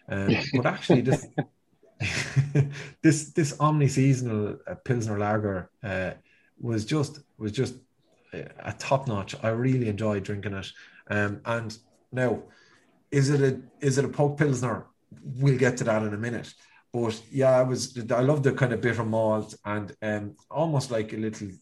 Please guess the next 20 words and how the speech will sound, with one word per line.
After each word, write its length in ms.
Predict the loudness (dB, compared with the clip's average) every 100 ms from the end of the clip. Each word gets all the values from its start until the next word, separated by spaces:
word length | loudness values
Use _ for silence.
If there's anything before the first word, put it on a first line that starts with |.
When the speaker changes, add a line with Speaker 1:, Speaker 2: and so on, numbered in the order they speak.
| -12
Speaker 1:
little 280 | -10 -8 -10
spiciness. 720 | -6 -2 -2 -4 -8 -10 -6
It 60 |
almost 340 | -2 -2 -4 -6
made 180 | -6 -2
the, 260 | -2 -2 -6
the, 260 | -6 -4 -6
the 80 | -4
bag 220 | -2 -2
of 60 |
salt 300 | -2 -2 -2
and 80 | -4
vinegary 340 | -6 -6 -6 -6
chips 300 | -8 -6 -6
a 260 | -6 -8 -10
little 200 | -10 -10
bit 120 | -12
spice 320 | -10 -8 -6
baggy, 360 | -6 -8 -10 -16 _ _ _ _
which, 240 | -18 -18